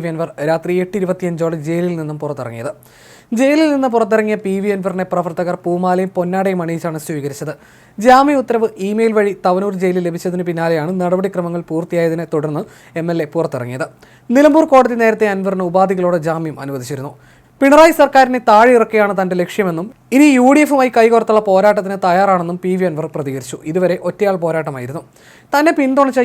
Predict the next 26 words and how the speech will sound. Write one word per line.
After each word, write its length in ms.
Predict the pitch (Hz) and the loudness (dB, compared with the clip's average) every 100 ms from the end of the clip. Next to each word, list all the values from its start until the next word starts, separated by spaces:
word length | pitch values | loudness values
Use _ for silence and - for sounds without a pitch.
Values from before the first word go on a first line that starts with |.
| 202 | 0
യു 80 | 202 | 0
ഡി 40 | 226 | 0
എഫ് 120 | 240 214 | -2 0
നേതാക്കൾക്ക് 400 | 208 208 196 196 | 2 2 -2 -2
നന്ദി 160 | 180 202 | -2 -2
പറഞ്ഞ 180 | 196 180 - 165 | -2 -2 -4 -4
അൻവർ 200 | 160 180 - | -2 -4 -2
പിണറായി 340 | 196 196 220 220 | -2 4 4 4
സ്വയം 200 | 220 226 247 - | 0 0 -2 -2
കുഴി 140 | 226 240 | 0 2
തോണ്ടുകയാണെന്നും 560 | 214 208 196 185 165 135 | 2 0 0 -2 -4 -6
പറഞ്ഞു. 220 | 131 185 - _ _ - _ 220 | -6 -6 -12 _ _ -20 _ 0
ജയിലിന് 340 | 247 294 330 330 | 4 6 6 4
പുറത്ത് 200 | 294 285 277 | 2 2 2
തടിച്ചുകൂടിയ 480 | 233 226 254 247 233 | 2 0 -2 0 0
ഡി 80 | 180 214 | 0 -2
എം 60 | 226 | 0
കെ 60 | 226 | 0
പ്രവർത്തകർ 380 | 214 196 196 190 190 | 0 -2 -2 -2 -2
മധുര 220 | 175 175 214 | -2 -2 0
വിതരണം 280 | 214 208 196 | 0 0 -2
ചെയ്താണ് 320 | 185 170 170 135 - | -4 -2 -4 -4 -8
അൻവർ 200 | 170 180 180 | -4 -4 -2
ജയിലിന് 300 | 170 180 190 180 | -4 -2 -4 -4
പുറത്തിറങ്ങിയത് 500 | 170 175 170 160 139 | -4 -4 -6 -4 -4
ആഘോഷിച്ചത്. 440 | 143 147 - 127 | -4 -6 -10 -12